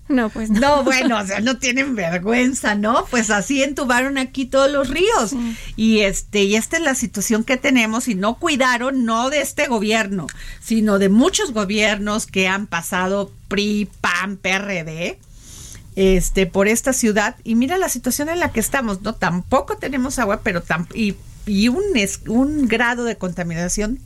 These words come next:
Speaker 2: terrible. Gracias a Dios creo que, este, que, que la jefa de gobierno, pues, está implementando políticas, sobre todo por este tema que va a ser, pues, la escasez de agua en la que nos vamos a encontrar los habitantes de esta ciudad. Y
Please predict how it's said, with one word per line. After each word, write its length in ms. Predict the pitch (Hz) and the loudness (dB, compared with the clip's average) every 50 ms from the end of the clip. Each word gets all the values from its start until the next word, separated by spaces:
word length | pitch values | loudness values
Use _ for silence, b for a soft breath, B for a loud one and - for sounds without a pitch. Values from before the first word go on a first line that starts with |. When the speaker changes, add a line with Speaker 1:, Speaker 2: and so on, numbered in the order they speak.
| - - | -6 -2
Speaker 2:
terrible. 600 | - 175 170 156 160 175 160 151 123 - - - B B B B B B B B B B B B B B | 0 0 0 0 0 -2 -2 -4 -6 -8 -10 -14 B B B B B B B B B B B B B B
Gracias 320 | - 247 285 277 339 - - | 2 2 2 2 0 0 2
a 100 | 311 277 | 2 4
Dios 320 | 262 285 277 294 294 - - | 4 4 4 4 2 2 0
creo 440 | - 262 262 269 269 277 277 277 | 2 2 4 4 4 2 2 0
que, 280 | - 262 240 220 208 202 | 0 0 2 2 2 2
este, 460 | 185 - - - - - 190 185 170 | 0 -2 -6 -8 -2 0 0 0 0
que, 560 | - 185 180 180 180 185 185 180 175 170 170 B B B B B B B B B B - - - - | 0 2 2 4 4 4 4 4 2 0 0 B B B B B B B B B B -14 -14 -8 -2
que 600 | - 196 196 196 196 196 190 190 180 180 180 170 | 0 2 4 4 4 4 4 2 2 0 0 0
la 320 | 165 160 170 175 170 175 175 | -2 -2 -2 0 0 0 0
jefa 260 | - 240 233 - 254 | -2 -4 -2 -2 -2
de 60 | 240 | 0
gobierno, 520 | 220 220 208 220 240 247 262 262 269 247 - | 0 0 0 2 2 2 2 2 0 0 0
pues, 180 | 208 196 - | 0 -2 0
está 180 | 190 - - 220 | -2 -2 0 0
implementando 680 | 214 220 - 240 214 214 202 190 - - 202 202 208 208 | 0 2 2 2 2 2 0 0 0 0 0 0 -2 -2
políticas, 640 | - - 196 185 190 214 220 - 247 - - 220 - | 0 0 2 2 2 0 -2 -2 -2 -2 -2 0 0
sobre 240 | 226 185 175 180 | 0 0 0 0
todo 280 | 175 - 220 220 262 262 | 0 0 0 2 0 -2
por 260 | 254 - 180 180 175 | 0 0 2 2 4
este 280 | 196 214 226 - - 202 | 2 2 2 0 -2 -4
tema 400 | - - 208 208 220 226 226 226 | 0 0 0 2 2 0 -2 -2
que 120 | - 190 | -2 -2
va 100 | 175 170 | 0 0
a 40 | 180 | 0
ser, 340 | - - 214 202 208 202 - - | 2 2 2 2 2 0 -2 -6
pues, 140 | - 156 156 | -8 -6 -4
la 100 | 156 - | -4 -4
escasez 600 | 147 - - - 143 - - 208 214 262 254 208 | -4 -4 -4 -2 -2 0 0 0 0 0 0 0
de 120 | 208 190 156 | -2 0 0
agua 260 | 165 175 240 208 208 | 0 0 -2 -2 -4
en 80 | 208 | -4
la 140 | 175 139 - | -4 -6 -8
que 100 | - - | -10 -14
nos 200 | 123 - 143 - | -14 -14 -10 -4
vamos 260 | - 165 208 233 - | 0 0 0 0 0
a 20 | 202 | -2
encontrar 400 | 151 - 151 131 - 180 180 180 | -2 -2 -4 -2 0 0 0 0
los 220 | 202 196 - - | 0 -2 -2 -2
habitantes 500 | 147 139 143 - - 175 190 - 196 180 | -4 -4 -2 -2 0 0 0 0 0 0
de 80 | 175 190 | 2 0
esta 220 | 180 - - 202 | 0 0 0 0
ciudad. 400 | 190 - 175 165 196 208 254 269 - | 0 0 0 2 2 0 0 0 0
Y 300 | 247 240 240 240 - | 2 2 2 2 0